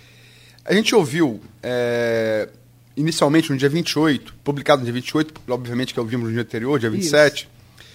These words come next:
Speaker 1: seis juristas.
Speaker 2: Uhum.
Speaker 1: É, a saber, doutor Robson Maciel Júnior,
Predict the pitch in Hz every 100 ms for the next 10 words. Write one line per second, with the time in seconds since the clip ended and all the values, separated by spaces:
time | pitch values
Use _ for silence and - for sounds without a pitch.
0 | - - - - - - 190 170 135 107
1 | - 107 - 196 202 196 247 285 _ _
2 | _ _ _ - _ _ _ _ - 131
3 | 131 127 127 123 123 120 120 113 117 180
4 | 151 131 110 127 160 135 151 151 151 147
5 | - 135 131 156 180 196